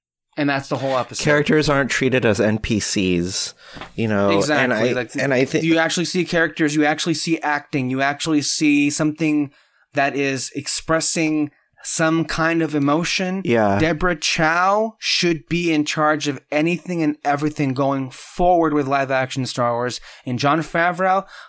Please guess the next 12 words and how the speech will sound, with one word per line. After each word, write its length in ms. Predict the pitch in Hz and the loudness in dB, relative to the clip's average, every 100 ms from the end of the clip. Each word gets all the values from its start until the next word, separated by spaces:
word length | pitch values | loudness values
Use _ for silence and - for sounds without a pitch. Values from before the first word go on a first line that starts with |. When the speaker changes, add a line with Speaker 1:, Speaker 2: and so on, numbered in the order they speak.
| - | -6
Speaker 1:
the 100 | 135 | -4
sooner 360 | - 175 185 196 | 0 0 2 2
you 160 | 185 160 | 2 2
rid 120 | 160 | 2
himself, 680 | 170 - 165 190 208 - - _ _ _ _ _ _ _ _ _ | 0 0 2 2 -2 -10 -16 _ _ _ _ _ _ _ _ _
you 200 | 131 135 | -6 0
rid 160 | 156 165 | 0 2
yourselves 460 | 185 - 180 190 196 | 0 4 4 4 0
of 120 | 185 | -2
him, 220 | 185 202 | 0 0
the 100 | 160 | 0
better, 400 | 127 143 185 214 | 0 2 2 0